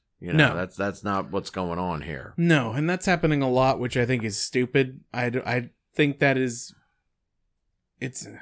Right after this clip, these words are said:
Speaker 2: a lot of that is the typical shit. Like, unfortunately, there's a lot of hate for Brie Larson, and I feel like that hate got dragged along with this.
Speaker 1: I
Speaker 2: But
Speaker 1: do think that kinda tracks. I, yeah.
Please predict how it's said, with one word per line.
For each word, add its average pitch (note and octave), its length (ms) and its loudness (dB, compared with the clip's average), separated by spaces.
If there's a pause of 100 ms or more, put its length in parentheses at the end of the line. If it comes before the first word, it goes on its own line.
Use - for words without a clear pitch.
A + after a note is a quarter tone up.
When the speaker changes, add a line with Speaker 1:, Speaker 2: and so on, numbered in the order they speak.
(140)
Speaker 2:
a C3 100 -4
lot D#3 240 6
of D#3+ 60 2
that C#3+ 180 4
is B2+ 160 0
the B2+ 100 -2
typical A#2+ 600 -2
shit. - 240 -4
Like, B2 280 -4 (840)
unfortunately, D#3+ 760 4
there's C#3 340 2
a A#2+ 60 0
lot B2+ 300 4
of C3 100 2
hate C3 260 2
for B2 220 -2
Brie B2+ 280 2
Larson, A#2 560 2
and A#2 100 -2
I A2+ 120 0
feel B2 240 2
like A#2+ 180 2
that A#2+ 200 0
hate A#2+ 260 -2
got A#2 160 -2
dragged A#2 360 -2
along A2+ 360 -4
with A#2+ 140 -6
this. B2 400 -2 (1700)
Speaker 1:
I C3+ 140 6
Speaker 2:
But C3+ 80 2
Speaker 1:
do C3 160 4
think A2+ 300 -2
that G#2 320 2 (300)
kinda F#2+ 680 0
tracks. - 800 -4 (140)
I, F#2 200 -2 (600)
yeah. D#2 440 -6